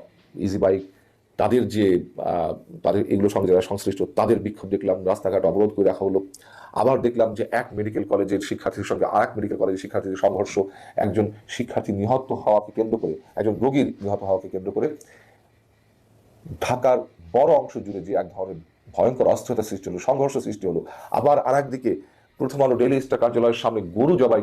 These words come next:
করে জিয়াফতের নামে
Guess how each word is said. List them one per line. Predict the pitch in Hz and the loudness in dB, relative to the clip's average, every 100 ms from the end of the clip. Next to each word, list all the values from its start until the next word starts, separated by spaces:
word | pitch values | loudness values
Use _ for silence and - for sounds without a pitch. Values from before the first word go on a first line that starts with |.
| - | 0
করে | 90 - - _ _ _ _ _ _ _ _ _ _ _ - - - - - - - | -4 -4 -10 _ _ _ _ _ _ _ _ _ _ _ -20 -20 -20 -20 -20 -20 -6
জিয়াফতের | 85 90 151 147 156 143 | -2 4 4 2 0 0
নামে | 95 80 73 | 0 -4 -6